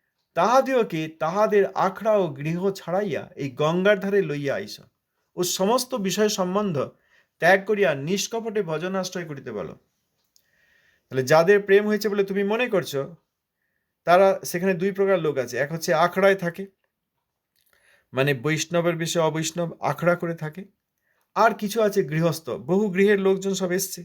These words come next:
তাদেরকে তাদের আখড়াও ছাড়িয়ে দিতে হবে, আর যারা গৃহ থেকে এসছে গৃহস্থ, তাদেরকে গৃহও ছাড়িয়ে দিতে হবে। দিয়ে গঙ্গার তীরে নিয়ে এসো, সমস্ত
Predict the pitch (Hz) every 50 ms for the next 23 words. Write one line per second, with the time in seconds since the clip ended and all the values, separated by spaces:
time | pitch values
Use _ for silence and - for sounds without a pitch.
0 | - _ _ _ _ _ _ _ _ _ _ _ _ - 143 156 175 190 226 214
1 | 233 226 202 214 208 202 202 180 151 180 175 - 208 233 233 226 220 - 214 214
2 | 226 214 208 202 196 220 208 208 196 202 - - - 160 151 139 147 165 170 175
3 | 170 151 160 185 208 208 208 214 190 202 196 190 190 - 175 156 165 180 185 180
4 | - 180 170 175 165 160 175 170 175 156 147 151 185 202 214 214 214 196 175 165
5 | 151 135 123 123 110 110 - _ _ _ _ _ _ - 131 147 151 147 135 123
6 | 147 156 170 180 190 202 202 196 196 190 185 190 175 175 175 165 156 131 - 110
7 | 104 - - _ _ _ _ _ _ _ _ - - - 226 233 247 277 302 320
8 | 311 320 -